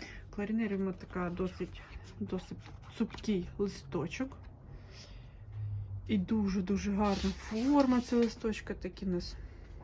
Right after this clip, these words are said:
ніби сердечка. Е,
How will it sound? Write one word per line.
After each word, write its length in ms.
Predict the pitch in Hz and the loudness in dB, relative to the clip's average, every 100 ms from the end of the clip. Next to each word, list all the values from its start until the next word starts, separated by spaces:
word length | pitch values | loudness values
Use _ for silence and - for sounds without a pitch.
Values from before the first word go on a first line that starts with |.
| - - - - | -14 -16 -16 -6
ніби 240 | 196 202 - | -4 -4 -6
сердечка. 720 | - 175 - 160 - - - - - - - - - - - - - | -8 -10 -6 -8 -6 -10 -12 -14 -16 -16 -16 -14 -14 -16 -16 -16 -6
Е, 100 | 208 | 0